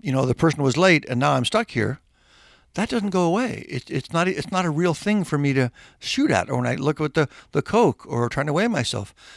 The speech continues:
those things are like vapor. I look at 'em and they just keep coming up. They keep coming up. They keep coming up. I don't have any control over 'em. My efforts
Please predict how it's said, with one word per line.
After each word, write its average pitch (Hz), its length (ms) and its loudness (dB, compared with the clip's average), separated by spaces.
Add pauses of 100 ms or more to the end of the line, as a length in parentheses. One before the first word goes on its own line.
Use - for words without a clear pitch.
(160)
those 202 280 0
things 180 440 -2 (280)
are 135 440 2 (480)
like 123 220 -4
vapor. 139 520 0 (320)
I 117 120 -2
look 180 260 0
at 160 180 4
'em 156 200 -2 (840)
and 127 340 -2 (120)
they 131 140 -2
just 139 140 -4
keep 160 140 -2
coming 160 220 0
up. 156 160 0
They 131 80 -4
keep 135 160 0
coming 165 180 2
up. 170 140 -2
They 143 80 -6
keep - 180 -8
coming 139 280 0
up. 156 220 2 (320)
I 151 80 0
don't 160 80 2
have 156 120 2
any 151 100 -2
control 175 340 -2
over 113 220 0
'em. 95 100 -6 (220)
My 127 200 2
efforts - 600 0